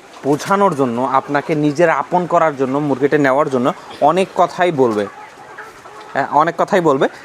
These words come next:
এবং আপনাদেরকে, আপনাকে বোঝাবে যে, এ, "আপনি তো আমারই লোক, মুরগিটা নেন, কোনো সমস্যা নেই।" কিন্তু আপনি মুরগি কি কি দেখে নিবেন?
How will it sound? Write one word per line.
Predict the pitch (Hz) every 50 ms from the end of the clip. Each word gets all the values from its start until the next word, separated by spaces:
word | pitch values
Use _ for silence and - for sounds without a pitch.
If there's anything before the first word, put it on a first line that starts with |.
| - -
এবং | - 151 170 170
আপনাদেরকে, | 160 151 - 180 175 170 175 180 165 - 196 - -
আপনাকে | 147 - - 180 160 170
বোঝাবে | 151 151 156 147 - 220 190 170 147 127
যে, | 113 127 160 190 - - - - - -
এ, | 147 147 147 151
"আপনি | 165 180 - - 233 233 240
তো | 208 220
আমারই | 208 180 170 180 170 170 170 160
লোক, | 139 123 107 - - - - - - - - - - - - - - - 135
মুরগিটা | 139 139 147 170 156 170 143
নেন, | 139 143 147 170 208 208 - -
কোনো | 240 254 233
সমস্যা | - - 202 165 143 127 - 127 110
নেই।" | 101 92 - - - - - - - - - - - - - - -
কিন্তু | 220 233 226 - 160 202 226 - - - -
আপনি | 135 156 185 214
মুরগি | 214 214 220 233 226 208 - - - -
কি | - 285 262
কি | - 294 277
দেখে | 269 240 208 - 185
নিবেন? | 165 143 107 107 92